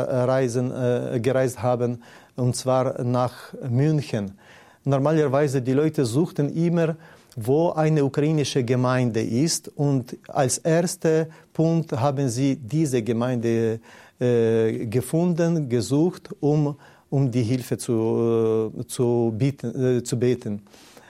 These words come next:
Äh, wir haben versucht, äh, diesen Menschen vor allem einen, äh, äh, die erste Hilfe, äh, anzubieten und dann auch Unterkunftsmöglichkeiten. Das war beeindruckend und berührend, wie viele deutsche Familien sind zu uns gekommen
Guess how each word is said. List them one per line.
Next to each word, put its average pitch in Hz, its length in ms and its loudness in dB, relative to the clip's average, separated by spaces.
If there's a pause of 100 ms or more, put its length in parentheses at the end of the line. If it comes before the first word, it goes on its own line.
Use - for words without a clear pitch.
(160)
Äh, 120 140 -2
wir 147 180 2
haben 151 260 2
versucht, 156 600 0
äh, 127 240 0
diesen 147 460 0
Menschen 147 360 0
vor 127 240 -2
allem 139 340 0
einen, 131 520 0
äh, 90 280 -6
äh, 135 300 -2
die 131 140 0
erste 139 320 0
Hilfe, 160 380 -2
äh, 151 480 0
anzubieten 151 760 -2
und 143 220 -4
dann 135 200 0
auch 139 440 0 (420)
Unterkunftsmöglichkeiten. 123 1600 -2
Das 147 260 -2
war 139 220 0 (400)
beeindruckend 143 920 0
und 147 180 0
berührend, 131 680 0 (300)
wie 151 200 0
viele 160 380 0
deutsche 139 380 -2
Familien 123 720 0
sind 139 240 -6
zu 143 140 -4
uns 143 200 -2
gekommen 143 600 -2